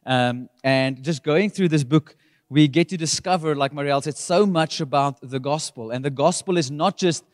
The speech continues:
the, the story that many of us maybe grew up with, where, remember, Jesus died on the cross, but He rose again, and He is now in heaven, and one day you will get to be with Him, and that's the gospel. No, the gospel is an incredible mystery that you and I will get to discover, um,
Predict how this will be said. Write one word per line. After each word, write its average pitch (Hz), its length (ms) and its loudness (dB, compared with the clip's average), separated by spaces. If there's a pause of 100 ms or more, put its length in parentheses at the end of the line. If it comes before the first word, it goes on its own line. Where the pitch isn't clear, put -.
(200)
the, 143 380 2
the 143 80 -4
story 165 380 -2
that 156 120 -2
many 151 200 -4
of 156 100 0
us 147 80 0
maybe 147 240 0
grew 151 200 -6
up 143 240 -4
with, 151 280 -4
where, 135 320 -2 (240)
remember, 156 380 4
Jesus 147 320 -2
died 139 200 4
on 147 80 -2
the 143 80 -6
cross, 143 380 -6
but 139 140 -12
He 139 60 -8
rose 135 280 0
again, 135 340 -4
and 117 160 -10
He 127 160 -12
is 131 120 -12
now 135 180 -2
in 139 140 -4
heaven, 135 320 -6
and 117 160 -8
one 135 180 -6
day 131 80 0
you 131 180 -6
will 131 120 -10
get 127 180 -6
to 131 80 -12
be 127 160 -6
with 131 180 -8
Him, 131 160 -4
and 110 140 -8
that's 123 220 -2
the 131 100 -12
gospel. 123 460 -4 (360)
No, 147 120 2
the 151 100 4
gospel 170 460 2
is 156 180 2
an 156 80 -6
incredible 180 480 2
mystery 160 720 -4 (360)
that 131 260 0
you 170 200 -4
and 190 100 -2
I 156 180 2
will 151 160 0
get 151 260 -2
to 165 80 -8
discover, 147 760 0 (340)
um, 127 320 -2